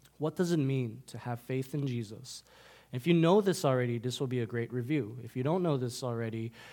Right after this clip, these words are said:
or, and this will be a great encouragement, exhortation. Um,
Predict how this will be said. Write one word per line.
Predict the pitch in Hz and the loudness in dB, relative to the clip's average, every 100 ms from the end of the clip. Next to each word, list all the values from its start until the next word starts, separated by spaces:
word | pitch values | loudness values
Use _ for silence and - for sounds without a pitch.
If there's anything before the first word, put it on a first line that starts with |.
| - - - | -20 -20 -10
or, | 120 120 120 120 | -6 -6 -6 -6
and | 117 | -6
this | 113 120 | -4 -6
will | 127 127 123 120 - - | -4 -4 -6 -10 -18 -6
be | 127 | -4
a | 123 | -4
great | 120 117 113 117 _ _ _ _ _ - | -4 -4 -4 -8 _ _ _ _ _ -8
encouragement, | 123 135 131 123 - 98 _ _ - - - - - - - | -4 -2 -2 -2 -8 -14 _ _ -18 -16 -16 -18 -20 -14 -8
exhortation. | 120 - 120 123 113 - 120 113 127 _ _ _ - - _ _ _ _ _ | -6 -4 -4 -4 -4 -6 -10 -14 -18 _ _ _ -20 -20 _ _ _ _ _
Um, | 127 127 127 123 | -4 -2 -2 -2